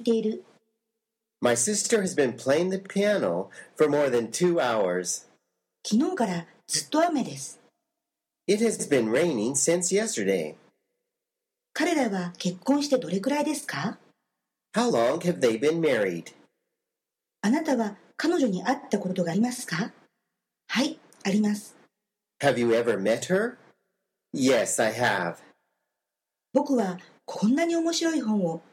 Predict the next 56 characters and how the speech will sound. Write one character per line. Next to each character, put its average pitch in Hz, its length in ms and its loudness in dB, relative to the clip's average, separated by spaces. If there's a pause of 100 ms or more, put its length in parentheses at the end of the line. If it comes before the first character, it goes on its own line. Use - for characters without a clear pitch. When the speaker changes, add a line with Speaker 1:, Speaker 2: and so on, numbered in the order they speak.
Speaker 1:
一 - 200 -4
度 277 100 4
も 302 80 2
読 320 140 0
ん 349 60 0
だ 262 80 2
こ 208 160 -4
と 208 100 -2
が 175 120 -2
な 180 180 0
い。 - 140 -4 (800)
Speaker 2:
I 131 160 0
have 117 160 2
never 170 320 2
read 127 360 2
such - 460 2
an 123 180 -2
interesting 131 760 2
book. 101 500 0 (760)
Speaker 1:
彼 320 200 2
は 226 100 2
今 196 220 2
ま 311 100 2
で 247 140 0
に 180 240 -4 (160)
ヨ 302 160 4
ー - 20 4
ロ 370 160 0
ッ - 20 -14
パ 233 120 0
に 196 100 0
行 180 60 -6
っ - 20 -12
た 190 80 -4
こ 220 100 -2
と 214 80 -2
が 170 120 -4
あ - 20 -2
り 180 100 0
ま 214 120 0
す - 80 -8
か？ - 260 -6 (800)
い 240 220 4
い 247 40 0
え、 240 220 -6
あ 175 80 -6
り 214 100 2
ま 240 120 4
せ 240 180 0
ん。 175 140 -10 (640)
Speaker 2:
Has 123 200 2
he 113 160 2
ever 190 240 0
been 147 360 0
to 113 120 -8
Europe? 101 520 0